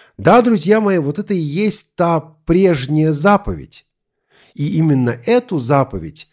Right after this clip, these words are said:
повторяет апостол Иоанн. Это заповедь, которую дал сам Иисус, когда был на земле. И вот, имея в виду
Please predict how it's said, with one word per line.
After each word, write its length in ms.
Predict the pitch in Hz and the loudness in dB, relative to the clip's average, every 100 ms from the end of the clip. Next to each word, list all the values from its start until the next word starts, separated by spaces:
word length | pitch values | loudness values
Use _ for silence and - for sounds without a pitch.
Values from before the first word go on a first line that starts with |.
| _ _ | _ _
повторяет 680 | 180 175 175 147 131 117 120 | -2 0 0 2 2 0 -4
апостол 560 | 117 113 107 - 117 - | -8 -6 -6 -8 -10 -6
Иоанн. 480 | 139 123 87 - _ _ _ _ _ _ - - - | -4 -4 -6 -14 _ _ _ _ _ _ -20 -20 -8
Это 240 | 127 127 | -6 -2
заповедь, 640 | 123 160 131 87 - - - | 0 0 -2 -8 -12 -14 -14
которую 460 | - - 160 156 127 | -12 -6 -2 -2 -2
дал 260 | 151 151 | -2 -2
сам 380 | 139 151 143 147 | -4 -4 -2 -4
Иисус, 500 | 151 - 180 120 - _ _ _ | -6 -6 -6 -6 -12 _ _ _
когда 300 | - 110 120 | -10 -4 -2
был 520 | 107 127 127 123 127 - | -2 0 2 0 -6 -10
на 400 | 117 117 113 110 - | -4 -2 -2 -4 -8
земле. 580 | 104 117 127 120 92 76 _ _ _ _ _ _ _ _ _ _ _ | -10 -4 -2 -2 -6 -12 _ _ _ _ _ _ _ _ _ _ _
И 80 | 113 | -4
вот, 320 | 170 269 - - - - - | 0 -2 -4 -12 -12 -14 -12
имея 380 | 92 170 233 196 | -4 0 0 -2
в 60 | |
виду 420 | 147 147 175 151 | -4 -2 -2 -2